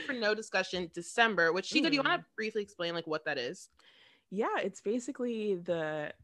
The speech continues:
Speaker 2: I think it started on TikTok, actually, and it was a <laughs> girl who was just, "I'm gonna say my opinions, my hot takes, and really not explain them because I don't need any discussion." They don't, <laughs> they're just true statements of what she thinks is fact. And,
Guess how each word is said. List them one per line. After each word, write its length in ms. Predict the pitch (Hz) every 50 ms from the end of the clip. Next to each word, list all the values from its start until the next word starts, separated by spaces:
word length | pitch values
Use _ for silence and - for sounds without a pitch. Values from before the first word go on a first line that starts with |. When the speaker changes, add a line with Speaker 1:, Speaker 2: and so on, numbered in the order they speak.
| _ _ -
Speaker 2:
I 60 | 208
think 220 | 202 - 220 262 330
it 180 | 330 254 - -
started 300 | - - 151 190 208 180
on 140 | 156 147
TikTok, 380 | - 147 139 - - 135 135 -
actually, 400 | 113 123 - - - 147 147 139
and 120 | 139 139 147
it 40 | 143
was 240 | 143 139 139 135 - _ - - _ - - - _ _ -
a 40 | 185
<laughs> 0 |
girl 160 | 180 214 -
who 360 | - 269 254 320 269 277 247
was 120 | 208 214 202
just, 240 | 196 180 202 - - - - - - - 190
"I'm 120 | 202 220
gonna 200 | 240 254 254 254
say 180 | 247 220 196 202
my 160 | 208 196 185
opinions, 500 | 185 185 208 190 190 185 185 185 185 190
my 120 | 175 160 151
hot 260 | - 151 143 151 -
takes, 420 | - - 147 147 156 160 - - -
and 400 | - 143 139 139 135 139 143 - _ _ _ _ -
really 240 | 208 330 453 415 220
not 240 | 170 180 208 294 285 -
explain 340 | - - - 247 330 320
them 220 | 208 151 139 143 143
because 200 | 156 185 202 190
I 60 | 190
don't 220 | 196 208 202 -
need 160 | - 175 180 180
any 160 | 160 139 135
discussion." 400 | 135 - - 127 131 - 131 143
They 100 | 147 147
don't, 340 | 285 285 294 208 - - - - 480 508 494
<laughs> 200 | 453 - - -
they're 220 | 196 175 180 185
just 260 | 190 185 180 185 - -
true 340 | - - 214 214 214 220 220
statements 460 | - - 190 180 165 185 180 - -
of 240 | 151 147 147 143 156
what 240 | 147 151 151 131 -
she 140 | - 156 151
thinks 260 | - 143 143 147 -
is 140 | 139 139 -
fact. 360 | - 127 131 131 151 165 -
And, 240 | 139 139 151 165 156